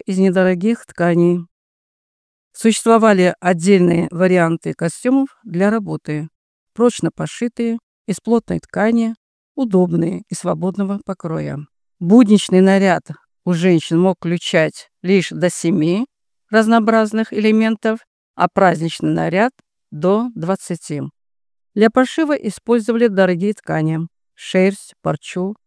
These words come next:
бархат. Надевали такую одежду только по праздникам и торжественным дням.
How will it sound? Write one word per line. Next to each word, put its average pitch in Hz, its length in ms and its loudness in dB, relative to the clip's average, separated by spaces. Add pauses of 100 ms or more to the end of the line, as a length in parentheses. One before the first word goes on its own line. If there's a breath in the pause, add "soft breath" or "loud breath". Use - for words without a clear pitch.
бархат. 156 420 -8 (720)
Надевали 233 480 4
такую 214 580 0
одежду 190 720 -4
только 240 340 -4
по 226 160 -8
праздникам 151 760 -6 (160)
и 170 80 -12
торжественным 180 760 -4
дням. 160 400 -6